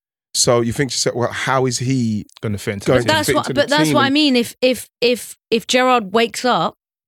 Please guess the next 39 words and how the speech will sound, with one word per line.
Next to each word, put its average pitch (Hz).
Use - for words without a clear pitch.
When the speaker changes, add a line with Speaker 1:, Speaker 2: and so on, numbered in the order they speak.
Speaker 3:
from 208
his 208
sleeping 220
beauty 208
Speaker 2:
I 196
don't 170
Speaker 3:
crisis, 208
Speaker 2:
think -
it's -
gonna -
happen. -
Speaker 3:
I 254
think 285
he 285
can, 294
he 277
can 311
turn 247
it -
around 185
because 208
he's 247
got -
the 254
players 233
there. 226
He 208
just 240
needs 233
to 214
work 226
out 247
the 214
best 208
system 208
for 247
them. 135
Whereas 233
Rodgers, 262